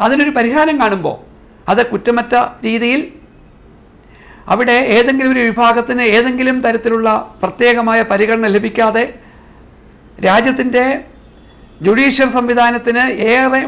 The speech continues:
മാതൃകയാകുന്ന തരത്തിലേക്ക് കാര്യങ്ങൾ എത്തുമെന്നാണ് പ്രതീക്ഷിച്ചിരുന്നതെങ്കിൽ അതിന് ഘടകവിരുദ്ധമായി എന്നോ ഏറെ വഷളായിപ്പോയ ഒരു വിഷയത്തെ എങ്ങനെയെങ്കിലും പരിഹരിക്കാമെന്ന അർത്ഥത്തിലേക്ക്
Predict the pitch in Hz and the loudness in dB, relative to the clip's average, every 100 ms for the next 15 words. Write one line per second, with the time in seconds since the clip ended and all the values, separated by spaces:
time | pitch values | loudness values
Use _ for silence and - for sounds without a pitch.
0 | 196 214 233 262 247 240 240 233 226 226 | 0 2 2 2 4 2 2 2 0 0
1 | 226 220 220 196 214 240 226 226 262 240 | 0 0 0 0 0 0 0 0 -2 0
2 | 226 220 214 202 226 220 214 196 185 - | 0 0 -4 -4 -4 -6 -4 -4 -2 -4
3 | - - - - - - 208 226 220 214 | -6 -20 -20 -20 -20 -4 -2 0 2 2
4 | 233 233 208 196 196 220 269 - - - | 2 0 0 2 2 0 -4 -12 -20 -20
5 | - - - - - - - - 202 226 | -20 -20 -20 -20 -20 -20 -20 -6 -2 0
6 | 277 294 - - - - 190 269 247 208 | 2 2 0 -10 -18 -2 0 2 2 0
7 | 233 269 269 262 240 240 233 214 226 233 | 0 0 0 0 0 2 0 -2 0 2
8 | 233 226 196 233 269 277 294 294 240 240 | 2 2 0 0 -2 0 0 0 -2 -2
9 | 233 233 220 220 214 202 214 226 220 214 | -4 -2 -2 -2 -2 -2 -4 -2 0 0